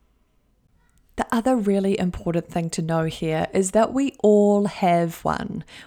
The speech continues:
We all have an inner critic. We all have that negative fear-based voice in our minds.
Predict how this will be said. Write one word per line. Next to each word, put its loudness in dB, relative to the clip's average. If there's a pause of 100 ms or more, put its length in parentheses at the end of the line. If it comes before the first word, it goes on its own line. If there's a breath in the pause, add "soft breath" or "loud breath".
We 0
all 6
have 2
an 0
inner -4
critic. -8 (440 soft breath)
We -2
all 0
have -2
that -4
negative 0
fear-based -2
voice -4
in -4
our -4
minds. -8